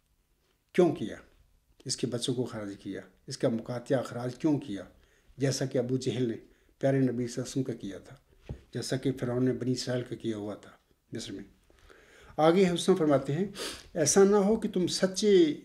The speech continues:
کو جھوٹا ٹھہرا کر اور پھر طرح طرح کے دکھ اس کو دے کر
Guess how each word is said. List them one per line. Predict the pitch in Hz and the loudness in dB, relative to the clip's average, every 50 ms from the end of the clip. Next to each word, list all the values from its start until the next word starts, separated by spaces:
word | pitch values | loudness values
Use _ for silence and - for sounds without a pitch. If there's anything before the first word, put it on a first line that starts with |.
| - _ _ | -18 _ _
کو | - 156 139 | -4 -2 -2
جھوٹا | 117 - - 147 151 - 202 214 | -2 -2 -6 -6 -2 4 4 4
ٹھہرا | 208 208 160 143 135 127 123 127 | 4 6 4 4 4 4 2 0
کر | 123 - 131 123 | 0 0 0 2
اور | 123 123 123 117 | 2 2 0 0
پھر | - - - 180 156 - - | -4 0 0 0 0 0 0
طرح | - 190 220 220 | 4 6 6 6
طرح | 196 - 170 156 151 | 6 4 4 4 4
کے | 139 - 143 135 | 2 0 -2 -2
دکھ | 127 107 - 175 190 190 190 - - - | -2 2 6 6 6 6 6 -4 -12 -12
اس | 175 139 - | -12 -12 -4
کو | - 147 131 | -2 -2 0
دے | 113 131 139 135 | 2 2 2 2
کر | 139 | 0